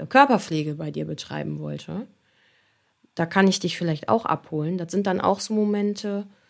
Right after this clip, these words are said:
wo ich kurz denke, "Ach du", also eigentlich ist es mir unangenehm, das zu hören, dass du in dem Moment dich nicht gut gefühlt hast.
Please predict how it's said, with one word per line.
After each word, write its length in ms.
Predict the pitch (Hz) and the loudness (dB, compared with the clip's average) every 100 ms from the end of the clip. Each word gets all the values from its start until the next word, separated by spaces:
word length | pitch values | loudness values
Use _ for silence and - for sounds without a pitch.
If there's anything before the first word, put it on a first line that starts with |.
| _ _ _ _ _ _ _ _ _ | _ _ _ _ _ _ _ _ _
wo 120 | 202 208 | 4 4
ich 140 | 196 | 4
kurz 280 | - 226 - | 4 4 6
denke, 380 | 208 208 202 190 | 4 2 2 0
"Ach 360 | 196 - - | 0 -4 -12
du", 220 | - 180 170 156 _ _ _ _ - | -12 -12 -10 -14 _ _ _ _ -10
also 140 | 175 | -2
eigentlich 580 | 185 190 208 220 220 214 | 4 4 4 2 0 -2
ist 160 | 202 208 | -6 0
es 160 | 214 | 2
mir 420 | 208 202 196 190 - | 2 2 2 0 0
unangenehm, 680 | 190 214 247 247 247 254 | -2 0 0 -2 0 -2
das 200 | 247 240 | -2 -8
zu 180 | - 220 | -6 -4
hören, 220 | 208 214 | -2 0
dass 200 | 214 202 | 0 -2
du 100 | 202 | -2
in 140 | 196 202 | 2 2
dem 100 | 202 | 2
Moment 380 | 196 196 196 196 | 2 2 0 -4
dich 140 | - | -6
nicht 220 | 180 - | -6 -6
gut 160 | 214 214 | -12 -6
gefühlt 480 | 165 - 156 147 - | -8 -4 -4 -4 -10
hast. 300 | - - | -12 -14